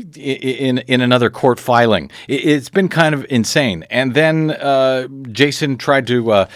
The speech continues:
to get those unsealed. The warden put in another declaration explaining why they shouldn't be sealed, and that, uh, de-, explanation was sealed as well. So,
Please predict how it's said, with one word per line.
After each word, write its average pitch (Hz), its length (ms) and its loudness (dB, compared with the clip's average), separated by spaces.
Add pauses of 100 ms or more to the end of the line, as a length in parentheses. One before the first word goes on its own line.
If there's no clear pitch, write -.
(260)
to 117 80 -8
get 139 160 0
those 117 240 2
unsealed. 175 720 4
The 117 140 0
warden 127 560 0 (500)
put 165 200 0
in 139 160 0
another 139 320 2
declaration 123 640 0
explaining 123 420 -2
why 110 140 0
they 98 100 -2
shouldn't 202 420 2
be 175 140 -2
sealed, 160 420 4 (140)
and 127 200 0
that, 123 260 2 (440)
uh, 113 60 -2
de-, 110 140 2
explanation 107 800 0
was 98 180 -2
sealed 90 400 -4 (120)
as 87 240 -2
well. 101 320 4 (880)
So, 170 600 4